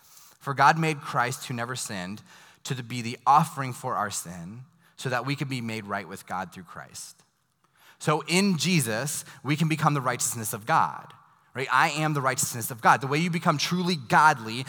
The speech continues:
is become righteous through the grace that he offers you. And so if you have accepted Jesus as the leader of your life, Scripture says you are godly.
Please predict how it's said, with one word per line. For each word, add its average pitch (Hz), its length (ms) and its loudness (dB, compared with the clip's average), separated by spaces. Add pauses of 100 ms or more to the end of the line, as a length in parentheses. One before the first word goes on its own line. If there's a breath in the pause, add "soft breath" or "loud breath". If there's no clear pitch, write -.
(120 loud breath)
is 131 140 -2
become 127 280 -2
righteous 147 360 0
through 139 160 -8
the 131 80 -10
grace 131 340 -6
that 120 140 -8
he 127 140 -8
offers 107 460 -8
you. 90 300 -18 (720 soft breath)
And 120 100 -10
so 147 80 2
if 127 100 0
you 170 80 4
have 170 100 4
accepted 147 380 0
Jesus 131 320 -2
as 117 180 -4
the 123 80 -16
leader 131 280 -6
of 110 160 -8
your 117 100 -10
life, 139 200 -2 (180 loud breath)
Scripture 160 460 -4
says 131 800 -2 (540 soft breath)
you 117 120 -12
are 113 80 -6
godly. 143 540 -10